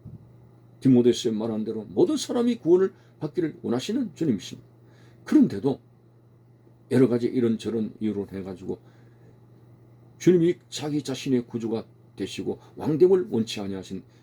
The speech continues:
이 사람들은 심판을 면하지 못합니다. 아무리 이 땅에서 교묘한 것처럼 보이고 도덕적으로 살고 윤리적으로 살고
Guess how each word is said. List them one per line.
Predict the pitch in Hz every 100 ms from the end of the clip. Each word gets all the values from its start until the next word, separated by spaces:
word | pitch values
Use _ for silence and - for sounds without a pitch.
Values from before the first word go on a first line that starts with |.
| _
이 | 98
사람들은 | - 90 87 90
심판을 | 90 - 127 160 170 - - -
면하지 | 98 90 87
못합니다. | - - - - - _ _ - - _ - - -
아무리 | - 151 151 165
이 |
땅에서 | - 151 139 151
교묘한 | 123 143 143
것처럼 | 151 151 156 151
보이고 | 160 156 160 147 _
도덕적으로 | - 151 135 165 156
살고 | 147 170 156 156
윤리적으로 | 165 160 175 165
살고 | - 175 180